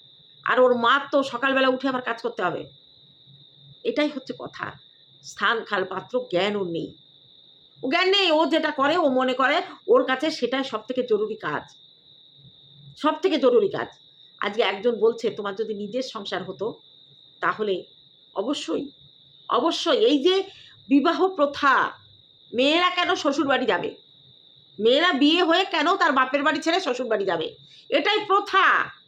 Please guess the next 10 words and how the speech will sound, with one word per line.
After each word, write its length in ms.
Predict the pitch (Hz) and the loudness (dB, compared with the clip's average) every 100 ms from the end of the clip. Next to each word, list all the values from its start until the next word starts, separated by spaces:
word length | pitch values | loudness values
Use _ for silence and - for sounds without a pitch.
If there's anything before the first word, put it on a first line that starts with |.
| _ - _ _ - - _ | _ -20 _ _ -20 -20 _
আদিকাল 440 | - 320 427 381 381 | 0 4 4 4 0
থেকে 220 | 330 320 | 0 2
হয়ে 220 | 269 262 | 2 2
আসছে। 440 | 214 - 180 147 - - | 0 -2 -4 -4 -8 -12
ছেলেরা 540 | - 285 349 415 427 - 254 | 0 2 4 4 2 -4 -2
মেয়েদের 360 | 285 311 302 | 0 2 2
বাড়িতে 220 | 294 302 359 | 2 0 -4
খুব 180 | 349 | -4
কম 220 | 320 320 320 | 0 2 2
আসে, 400 | 294 202 156 | 0 -2 -4